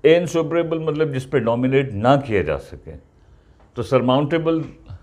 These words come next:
तो हुआ जिस पे डोमिनेट किया जा सके, ये तो नहीं हो सकता, ये तो उसका सिनोनिम टाइप बन रहा है। कंकरेबल, जिसको कंकर किया जा सके, ये भी नहीं हो सकता। हॉस्टाइल का मीनिंग कुछ और बन रहा है,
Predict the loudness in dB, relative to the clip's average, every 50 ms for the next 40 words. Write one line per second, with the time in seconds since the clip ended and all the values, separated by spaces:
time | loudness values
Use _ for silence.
0 | -20 _ -20 -20 -20 _ _ _ -6 -6 -2 0 2 2 2 0 -2 -6 -6 -6
1 | -4 -4 -4 -4 -2 -2 -4 -4 -6 -6 -2 2 4 4 4 4 0 -4 -6 -8
2 | -14 -14 -12 -12 -12 -10 -8 -8 -8 -4 -2 -2 0 0 -2 -2 -6 -8 -10 -12
3 | -14 -16 -20 -20 -20 _ _ _ -20 -20 _ _ _ _ _ _ _ -10 -6 -4
4 | -2 -2 -2 -4 -2 -2 -2 0 0 0 0 0 0 0 2 2 2 2 0 -4
5 | -6 -6 -6 -8 -8 -8 -10 -14 -18 -20 _ _ _ 0 2 2 2 2 0 -2
6 | -2 0 0 -2 -2 -4 -6 -10 -14 -12 -10 -10 -10 -8 -8 -6 -4 -4 -4 -4
7 | -4 -6 -6 -8 -8 -6 -6 -4 -4 -6 -6 -8 -10 -10 -8 -6 -6 -4 -4 -4
8 | -2 -2 -2 -4 -6 -8 -12 -14 -14 -14 -16 -18 -18 -18 _ _ _ -20 _ _
9 | -20 -20 -20 -20 -20 -20 -6 2 4 4 4 4 4 6 6 6 8 6 4 0
10 | -2 -8 -10 -14 -20 _ _ _ _ _ _ _ -10 -8 -6 -6 -4 -4 -4 -6
11 | -6 -6 -8 -8 -6 -2 -2 0 0 0 -2 -4 -6 -6 -8 -10 -10 -12